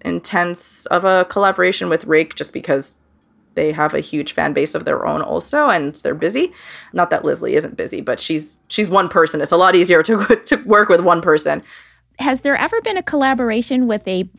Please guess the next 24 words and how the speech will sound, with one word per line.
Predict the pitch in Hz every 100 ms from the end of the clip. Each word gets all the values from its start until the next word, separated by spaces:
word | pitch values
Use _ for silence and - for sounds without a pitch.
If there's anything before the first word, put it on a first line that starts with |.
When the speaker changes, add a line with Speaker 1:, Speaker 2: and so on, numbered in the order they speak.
| _
Speaker 2:
a | 196
black | 175 196 185 190 226 _ -
R | 226
and | 220 226
B | 226 240
group | 262 269 277 -
or | 196 196 190 185 -
hip | - 226
hop | - 233 240
or | 208 196 -
rap | 190 185 233
group? | - 330 339 - _ _ _ _
Speaker 1:
Yeah, | 302 359
there's | 196 196 202 208
been | 196 214 208 208 208
some. | - - 175 233 277 _ -
Not | 190 - -
really | 214 254 247
groups | 180 - - 175 214
so | - 277 269
much | 277 285 262 - - - - -
as | - 190
individuals, | 185 190 180 196 226 233 202
though | 185 180 170 165